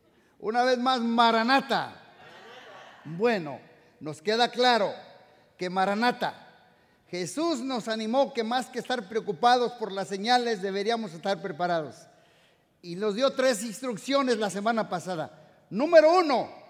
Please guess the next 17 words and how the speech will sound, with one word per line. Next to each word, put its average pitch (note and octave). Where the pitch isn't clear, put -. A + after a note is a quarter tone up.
deben B3
tener A3
cuidado. G#3
Deben G3
tener A#3+
cuidado A#3+
a E3
quién B3+
escuchan, C4+
a -
quién B3
oyen C4+
y F3+
a F#3+
las F#3+
fake B3+
news. G#3